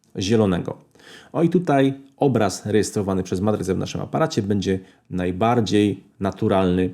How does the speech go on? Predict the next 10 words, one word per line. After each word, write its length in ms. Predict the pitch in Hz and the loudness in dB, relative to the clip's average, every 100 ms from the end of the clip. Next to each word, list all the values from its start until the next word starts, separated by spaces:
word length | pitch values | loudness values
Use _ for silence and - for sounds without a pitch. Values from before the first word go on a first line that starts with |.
| - - | -8 -8
dla 180 | 92 - | -6 -4
nas. 220 | - - | -8 -12
W 100 | 113 | -8
naszym 260 | 131 - 92 | -6 -4 -6
odczuciu 340 | - 135 107 | -8 -8 -4
będzie 240 | 95 95 87 | -4 -2 -2
najbardziej 560 | 87 90 101 110 101 | -2 -2 -2 -2 -2
naturalnym 600 | 95 90 95 92 92 90 - | -2 -2 -2 -2 -2 -4 -6
obrazem. 440 | 95 95 - - - - - - - | -4 -4 -4 -10 -20 -20 -20 -18 -8
Okej, 340 | - 120 90 | -2 -2 -2